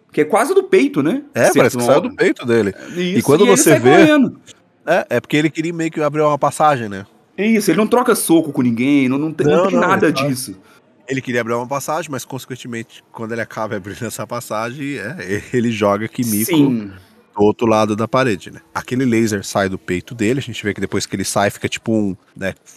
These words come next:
Speaker 2: a luz, né? Fica uma luz vermelha no, no meio do peito dele, que ela vai sumindo aos poucos, assim.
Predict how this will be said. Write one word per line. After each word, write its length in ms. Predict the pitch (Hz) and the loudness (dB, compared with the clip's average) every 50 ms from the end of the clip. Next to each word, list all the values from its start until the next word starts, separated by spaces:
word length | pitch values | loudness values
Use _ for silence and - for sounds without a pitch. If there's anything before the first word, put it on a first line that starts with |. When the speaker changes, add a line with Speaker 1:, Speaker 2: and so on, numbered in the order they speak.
| 104 | -4
Speaker 2:
a 140 | 85 92 101 | 0 0 2
luz, 360 | 110 107 113 123 147 143 110 | 4 4 6 6 6 4 2
né? 200 | 101 110 131 151 - _ | 2 0 0 -2 -4 _
Fica 240 | _ - 101 - 110 | _ -14 -10 -6 -4
uma 100 | 107 107 | -4 -2
luz 160 | 107 107 101 | -2 -4 -4
vermelha 380 | 107 113 104 98 104 104 104 101 | -4 -6 -4 -4 -4 -4 -4 -6
no, 240 | 101 87 80 76 | -8 -10 -12 -12
no 120 | 85 98 98 | -12 -12 -10
meio 240 | 98 101 104 107 107 | -8 -6 -6 -6 -8
do 80 | 110 101 | -10 -10
peito 240 | - 104 98 - | -10 -10 -8 -8
dele, 180 | 101 101 104 - | -6 -8 -6 -6
que 100 | - - | -4 -4
ela 80 | 107 104 | -4 -4
vai 140 | 98 107 | -4 -4
sumindo 340 | 101 - - 110 101 101 98 | -6 -6 -6 -6 -4 -4 -6
aos 160 | 101 101 - | -6 -8 -8
poucos, 420 | - - 101 98 - - 101 95 90 | -4 -2 -2 -2 -2 -6 -10 -10 -10
assim. 260 | 82 - - 110 | -10 -10 -10 -12